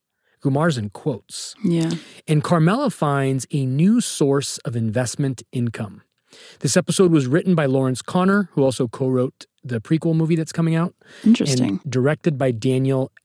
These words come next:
Speaker 1: Attias. The show opens on the Soprano house. A quiet, calm morning. Classic Sopranos misdirection, Naya.
Speaker 2: Mm-hmm.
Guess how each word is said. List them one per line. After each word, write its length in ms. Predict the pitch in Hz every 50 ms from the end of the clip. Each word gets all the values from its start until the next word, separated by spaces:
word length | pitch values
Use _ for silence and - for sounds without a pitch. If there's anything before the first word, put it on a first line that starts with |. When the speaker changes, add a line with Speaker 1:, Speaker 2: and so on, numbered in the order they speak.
| _ _
Speaker 1:
Attias. 960 | - 120 120 113 110 107 98 95 92 - - - - - - - - - - _ _ _ _ _ _ _ _ _ _ _ _ _ _ - - - - _
The 80 | - 151
show 420 | - - - - 240 254 302 294
opens 460 | - 202 190 175 - 208 202 202 160 - -
on 340 | 156 151 151 151 151 160 -
the 160 | - 131 135 123
Soprano 680 | - - 123 - - - 143 135 131 135 131 127 120
house. 840 | 107 - - - 123 117 104 98 95 - - - - - - - _ _ _ _ _ _ _ -
A 60 | 147 - _
quiet, 760 | - - - 156 156 160 160 160 165 165 - - - - - _ _ _ _ _ _ _ _ _ _ _
calm 560 | - - - - 165 160 165 165 165 165 170 165
morning. 640 | - 147 143 147 147 143 147 143 143 143 147 147 120 - _ _ _ _ _ _ - - - _ _ _ _
Classic 680 | - - - 175 175 180 185 165 - - 196 180 - -
Sopranos 800 | - - 170 - - - - 160 151 151 156 156 151 151 135 113
misdirection, 760 | 135 139 147 - - - 143 131 131 131 - - - 147 139
Naya. 340 | 139 135 135 131 131 135 135
Speaker 2:
Mm-hmm. 400 | 127 170 170 170 160 170 170 175